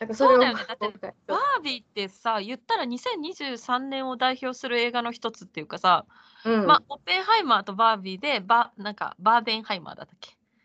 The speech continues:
Speaker 1: うんうんうん。
Speaker 2: みたいな言葉が生まれるぐらい、結構社会現象になってたじゃん。まあ、日本では、
Speaker 1: あった。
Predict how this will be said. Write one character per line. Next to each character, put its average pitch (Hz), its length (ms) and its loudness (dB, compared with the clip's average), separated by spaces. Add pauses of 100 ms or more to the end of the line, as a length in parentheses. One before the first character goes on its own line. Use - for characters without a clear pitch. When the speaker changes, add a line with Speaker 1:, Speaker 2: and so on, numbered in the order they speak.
(220)
Speaker 1:
う 226 60 -4
ん 247 40 2
う - 20 4
ん - 0 -
う 233 40 4
ん。 - 20 0
Speaker 2:
み 202 60 -4
た 220 100 4
い 214 80 2
な 175 80 -4
言 180 200 -2 (300)
葉 226 120 2
が 196 100 -6
生 220 60 -4
ま 269 120 0
れ 277 120 0
る 294 80 -10
ぐ 285 80 -8
ら 226 80 -6
い、 220 40 -8
結 - 160 -4
構 247 120 -2
社 277 200 -2
会 403 280 0
現 415 400 2
象 196 180 0
に 190 100 -4
な 214 100 4
っ 214 40 -4
て - 80 -10
た 151 120 -6
じ 170 80 -10
ゃ 151 60 -4
ん。 151 80 -8
ま 247 80 6
あ、 247 40 4
日 247 140 -2
本 539 200 2
で 277 80 0
は、 214 260 8
Speaker 1:
あ - 40 0
っ - 20 -6
た。 190 140 -10